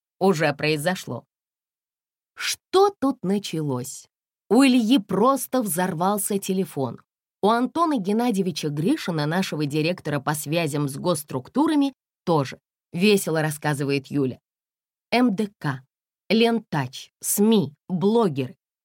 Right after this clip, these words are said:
Новость про смешариков в латексе была везде. Мы потом пытались посчитать ее охваты.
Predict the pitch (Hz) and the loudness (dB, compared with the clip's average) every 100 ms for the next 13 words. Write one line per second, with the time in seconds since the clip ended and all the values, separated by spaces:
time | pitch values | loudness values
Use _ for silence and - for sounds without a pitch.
0 | - 220 240 277 285 - - 202 - 190 | 2 4 6 4 0 -6 -4 -4 -2 -2
1 | - 175 175 147 139 135 135 156 233 277 | 0 0 2 0 -4 -4 -2 0 0 -2
2 | 262 - 208 160 143 151 143 127 131 - | -8 -6 -4 -2 0 0 -2 -4 -8 -10
3 | _ _ _ - 233 392 392 349 339 269 | _ _ _ 2 4 4 2 0 -2 -2
4 | 285 302 294 262 - 262 - 233 262 269 | -2 0 0 -2 -4 -4 -4 -4 -2 -2
5 | 226 214 208 196 160 160 139 - | -2 -2 -2 -4 -4 -2 -2 -6